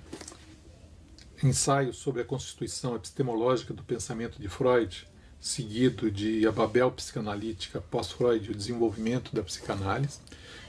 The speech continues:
né, reúne meus ensaios sobre Freud e epistemologia da psicanálise, é, desde mil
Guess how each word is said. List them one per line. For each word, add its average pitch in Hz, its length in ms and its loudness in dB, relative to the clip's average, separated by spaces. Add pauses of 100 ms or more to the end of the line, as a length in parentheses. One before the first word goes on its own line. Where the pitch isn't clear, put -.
né, 131 240 4 (260)
reúne 139 580 6 (400)
meus 131 240 6
ensaios 123 800 2 (140)
sobre 127 500 2
Freud 131 640 0
e 113 160 -4
epistemologia 113 640 0
da 117 100 2
psicanálise, 104 800 -4 (640)
é, 120 400 0 (100)
desde 147 400 6
mil 131 440 2